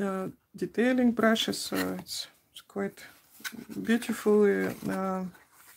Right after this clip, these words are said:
presented set, uh, with this kind of unique,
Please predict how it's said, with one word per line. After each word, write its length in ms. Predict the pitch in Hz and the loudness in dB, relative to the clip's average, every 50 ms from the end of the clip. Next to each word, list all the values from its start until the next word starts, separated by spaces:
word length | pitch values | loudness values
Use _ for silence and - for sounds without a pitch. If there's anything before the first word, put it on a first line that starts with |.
| _ _ _ | _ _ _
presented 560 | - - 98 95 101 101 101 101 101 - - | -8 -6 -4 0 2 2 2 2 0 -4 -6
set, 400 | - - - 240 285 294 - - - - - - - - - - - - - - _ - | -2 2 4 6 6 4 2 -2 -14 -18 -20 -20 -20 -20 -20 -20 -20 -20 -20 -16 _ -2
uh, 280 | 208 208 202 202 196 185 - - | 2 2 4 2 2 0 -4 -8
with 320 | - - - - 196 - | -2 0 2 2 2 0
this 240 | 98 92 90 - - | -2 -4 -4 -4 -6
kind 260 | - - - 92 90 | -6 -6 -6 -6 -6
of 140 | 92 92 - - - - - _ _ _ _ _ _ _ _ - 214 - _ _ _ _ _ _ | -8 -10 -12 -16 -20 -20 -20 _ _ _ _ _ _ _ _ -20 -20 -20 _ _ _ _ _ _
unique, 480 | - 190 185 202 196 196 202 196 202 - | -8 -4 0 2 2 2 2 2 0 -6